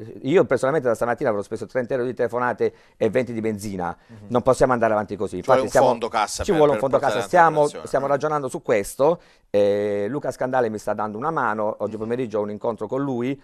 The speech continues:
Speaker 1: Cioè, praticamente la mattina, la, la, la giornata inizia dalle dieci della mattina e finirà alle
Speaker 2: È a
Speaker 1: dieci
Speaker 2: tempo pieno,
Speaker 1: stasera.
Speaker 2: è a tempo pieno ormai,
Speaker 1: Ma
Speaker 2: dai.
Speaker 1: per il Bari, eh?
Speaker 2: Certo,
Speaker 1: Però non mi
Speaker 2: certo.
Speaker 1: posso permettere di rimetterci
Speaker 2: Di
Speaker 1: ogni,
Speaker 2: rimetterci.
Speaker 1: ogni giorno.
Speaker 2: Hai
Speaker 1: Noi
Speaker 2: ragione.
Speaker 1: come club cinquanta euro al
Speaker 2: Hai
Speaker 1: giorno
Speaker 2: ragione.
Speaker 1: non ce l'abbiamo.
Speaker 2: C'è un amico in linea, pronto?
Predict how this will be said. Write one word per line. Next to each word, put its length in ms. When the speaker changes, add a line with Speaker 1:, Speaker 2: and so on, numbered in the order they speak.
Speaker 1:
Cioè, 220
praticamente 380
la 80
mattina, 720
la, 220
la, 100
la 80
giornata 240
inizia 240
dalle 160
dieci 200
della 120
mattina 380
e 20
finirà 240
alle 320
Speaker 2:
È 40
a 20
Speaker 1:
dieci 160
Speaker 2:
tempo 160
pieno, 100
Speaker 1:
stasera. 360
Speaker 2:
è 20
a 20
tempo 300
pieno 240
ormai, 200
Speaker 1:
Ma 100
Speaker 2:
dai. 100
Speaker 1:
per 100
il 80
Bari, 320
eh? 160
Speaker 2:
Certo, 140
Speaker 1:
Però 140
non 100
mi 60
Speaker 2:
certo. 160
Speaker 1:
posso 120
permettere 400
di 80
rimetterci 460
Speaker 2:
Di 60
Speaker 1:
ogni, 100
Speaker 2:
rimetterci. 260
Speaker 1:
ogni 100
giorno. 220
Speaker 2:
Hai 60
Speaker 1:
Noi 160
Speaker 2:
ragione. 220
Speaker 1:
come 180
club 200
cinquanta 360
euro 100
al 60
Speaker 2:
Hai 60
Speaker 1:
giorno 140
Speaker 2:
ragione. 160
Speaker 1:
non 60
ce 60
l'abbiamo. 320
Speaker 2:
C'è 80
un 60
amico 160
in 60
linea, 180
pronto? 460